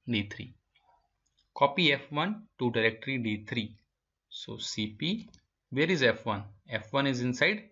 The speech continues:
D one. So it is here itself. So copy F one, but now I need to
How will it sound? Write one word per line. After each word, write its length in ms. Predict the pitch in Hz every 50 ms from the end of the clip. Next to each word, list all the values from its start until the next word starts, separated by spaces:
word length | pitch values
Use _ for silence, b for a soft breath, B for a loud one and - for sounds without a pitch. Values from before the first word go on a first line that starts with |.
| _ 110 107
D 140 | 107 104
one. 240 | 101 107 92 101 - - _ _
So 400 | - - - - 120 110 107 120 - -
it 120 | 117 120 127
is 300 | 151 170 170 170 - - _ _ _ 139 - _ _ _ _ _
here 220 | _ - 127 120 113
itself. 340 | 107 101 - - 104 101 98 - -
So 360 | - - - 110 107 107 107 - -
copy 480 | - 98 - - - 151 180 220 226 - - _ - _ _ _ _ _ _ _ _ _ _ _ _ _ _ _ _ -
F 220 | 110 110 107 - - -
one, 320 | 107 101 127 175 208 - - - _ _ _ _ _ _
but 200 | 127 117 113 -
now 200 | - 113 113 131
I 80 | 143 143
need 180 | 139 139 135 131
to 220 | 156 151 151 -